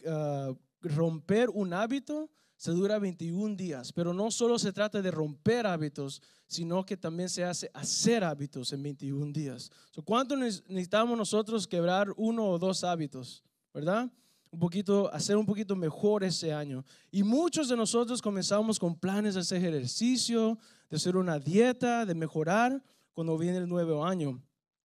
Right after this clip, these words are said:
Y muchos de nosotros siempre empezamos con dietas duras al principio de año, pero cuando tú ves al mitad del año y ves cómo has estado haciendo, ves que pasaste más tiempo en las taquerías que en el gimnasio. Bueno, yo soy así, ¿ok?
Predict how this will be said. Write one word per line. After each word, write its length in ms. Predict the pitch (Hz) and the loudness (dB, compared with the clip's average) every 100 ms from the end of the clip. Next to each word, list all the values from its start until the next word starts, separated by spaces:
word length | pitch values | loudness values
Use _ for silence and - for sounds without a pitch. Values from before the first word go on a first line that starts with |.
| _ - | _ -2
Y 100 | 180 | 4
muchos 320 | 208 233 220 | 6 6 4
de 80 | 208 | 2
nosotros 500 | 185 208 220 226 202 | 2 2 2 0 0
siempre 280 | 214 208 | 0 2
empezamos 680 | 208 175 156 196 208 214 196 | 0 0 0 0 2 2 0
con 160 | - 151 | -2 -2
dietas 440 | 165 160 160 135 139 - 156 | -2 -2 -4 -8 -12 -16 0
duras 580 | 214 247 240 226 226 - - - | 2 4 4 2 -2 -6 -16 -14
al 120 | - 151 | -8 -4
principio 440 | 156 - 220 190 | -2 -2 -2 0
de 60 | 185 | 0
año, 200 | 214 202 | 0 2
pero 220 | 170 165 | 2 4
cuando 300 | 175 170 160 | 2 2 0
tú 240 | 220 233 | 2 2
ves 420 | 233 254 262 - - - _ - | 4 2 2 -2 -4 -20 _ -6
al 120 | 170 | -2
mitad 480 | 165 170 - 247 254 | 0 -2 -4 0 2
del 180 | 240 | 4
año 240 | 233 226 185 | 4 4 2
y 20 | |
ves 240 | 180 202 | 2 2
cómo 400 | - 202 233 247 | 0 2 2 4
has 100 | 233 | -2
estado 320 | 202 - 214 208 | -2 0 2 2
haciendo, 680 | 190 220 233 254 269 277 - _ _ _ - | 2 2 2 4 2 0 -4 _ _ _ -4
ves 260 | 180 214 | 0 0
que 140 | - 214 | 0 -2
pasaste 480 | 185 190 196 185 | -2 -2 -4 -2
más 360 | 165 180 220 175 | -2 0 0 -2
tiempo 300 | 220 208 196 | -2 -2 0
en 60 | 175 | -2
las 160 | 160 | -4
taquerías 880 | 151 143 139 170 226 240 233 - - _ _ _ - | -6 -6 -4 -2 -2 -2 -4 -8 -12 _ _ _ -6
que 220 | 175 196 | 0 2
en 100 | 180 | 2
el 120 | 160 | 0
gimnasio. 480 | - 147 135 135 147 | 0 -4 -4 -4 0
Bueno, 240 | 165 175 | 0 2
yo 160 | 147 160 | 2 2
soy 160 | 143 | 0
así, 160 | 143 - | -4 -8
¿ok? 320 | 151 160 190 | -6 -4 -4